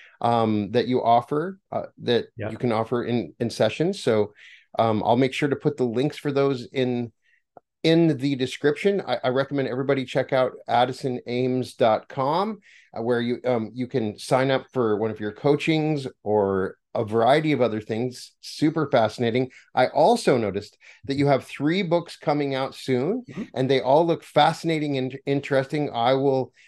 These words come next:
Speaker 1: have those on my wish list, and, uh, as soon as they
Speaker 2: Thank
Speaker 1: come
Speaker 2: you.
Speaker 1: out, I'll definitely be looking forward to reading those.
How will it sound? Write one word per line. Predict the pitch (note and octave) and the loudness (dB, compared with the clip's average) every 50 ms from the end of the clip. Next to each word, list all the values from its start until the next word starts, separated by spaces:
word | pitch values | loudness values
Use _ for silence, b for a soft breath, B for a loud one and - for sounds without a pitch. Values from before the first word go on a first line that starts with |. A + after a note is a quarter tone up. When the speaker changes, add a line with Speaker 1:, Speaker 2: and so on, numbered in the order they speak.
| b b _ | b b _
Speaker 1:
have | - C#3 C#3+ D3 C#3+ C#3+ | -2 0 0 0 2 2
those | E3 E3 D#3 C#3+ | 2 2 2 2
on | D3+ C#3+ C#3+ | 0 0 0
my | C#3 C#3 | 0 0
wish | C3+ B2 C3 C#3+ C#3 - | 0 0 -2 -4 -4 -6
list, | D3 D3 E3 F3 - - - | -6 -6 -6 -6 -8 -10 -8
and, | A#2+ A2+ A2 G#2+ - | -6 -6 -6 -6 -6
uh, | A2+ A2+ A2 G#2 G2 - | -2 -2 0 0 0 -2
as | G#2+ - - | -6 -10 -4
soon | - C#3 | -2 -2
as | C#3 B2 | 0 2
they | C3+ C3 | 0 0
Speaker 2:
Thank | B2 A#2 | 0 0
Speaker 1:
come | C3 B2 B2 | 0 0 2
Speaker 2:
you. | A#2 | 2
Speaker 1:
out, | A2+ B2 A#2+ - | 2 0 0 0
I'll | A2 A2 G#2+ G2+ G2 | 0 0 0 0 -2
definitely | G2 G2 A#2+ A#2+ B2 - - B2+ A#2 A#2 A2+ A2 | -4 -2 -2 -2 -2 -2 -4 -4 -2 -2 -4 -4
be | G2 A2 A2+ | -4 -4 -2
looking | A2 G#2 - A2+ G2+ | -2 -2 -4 -6 -8
forward | - G#2+ G#2 G2 | -4 -4 -4 -2
to | G2 G2+ | -2 -4
reading | F#2 G2 A2 C#3 C#3+ C3+ G#2 F#2 | -4 -2 -2 0 0 -2 -2 -4
those. | D#2 - - _ - - | -6 -10 -14 _ -20 -20